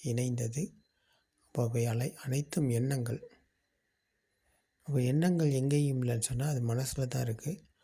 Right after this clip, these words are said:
மனசுல உள்ள எண்ணமும் உண்மை கிடையாது. மனம் என்பது எந்நேரமும் எண்ணங்கள் வருது போகுது. எண்ணங்கள் வந்து அடிக்கடி வருது போகுது.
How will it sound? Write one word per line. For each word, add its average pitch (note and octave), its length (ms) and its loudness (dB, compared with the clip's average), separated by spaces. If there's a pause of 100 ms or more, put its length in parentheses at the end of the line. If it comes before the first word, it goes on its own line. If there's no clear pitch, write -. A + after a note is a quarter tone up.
(520)
மனசுல C3+ 440 0
உள்ள B2+ 180 2
எண்ணமும் C3 440 0
உண்மை B2 280 0
கிடையாது. A2+ 460 -4 (3000)
மனம் C#3 380 2
என்பது D#3+ 420 2
எந்நேரமும் C3+ 680 0 (1080)
எண்ணங்கள் C#3 600 2
வருது B2+ 320 0
போகுது. A#2+ 400 -4 (1700)
எண்ணங்கள் C#3+ 460 2
வந்து B2+ 280 0 (880)
அடிக்கடி D3+ 460 0
வருது C#3 320 2
போகுது. B2 360 0